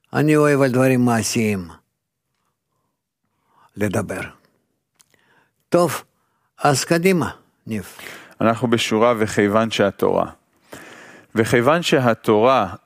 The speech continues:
Speaker 2: אסרה כל זה, על כן הכחישו את התורה ואת הנ-, והנבואה, וקיבלו נימוסי השכנים,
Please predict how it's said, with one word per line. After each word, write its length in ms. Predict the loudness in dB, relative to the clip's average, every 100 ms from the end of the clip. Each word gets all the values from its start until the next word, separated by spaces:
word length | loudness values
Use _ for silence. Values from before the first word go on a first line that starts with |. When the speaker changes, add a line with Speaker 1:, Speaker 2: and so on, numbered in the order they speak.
| _
Speaker 2:
אסרה 500 | -2 -2 0 2 2
כל 280 | 0 -2 -2 -2
זה, 380 | -4 -4 -4 -6 -10 _ _ _ _ _ _ _ _ -2
על 160 | 0 0
כן 360 | 0 0 0 -2 -6 -14 _ _ -6
הכחישו 760 | -6 -4 -2 -2 -2 0 2 2
את 180 | 0
התורה 680 | -2 0 0 2 2 2 0 -4 -14 _
ואת 380 | -2 0 0 0
הנ-, 280 | -2 -2 -4 -6
והנבואה, 1000 | -2 0 0 0 -2 -2 0 2 0 -2 -8 _ _ _ _ -6
וקיבלו 680 | -2 -2 0 0 2 0 0
נימוסי 600 | 0 0 -2 0 0 2
השכנים, 720 | -2 -4 -4 -4 -2 -6 -10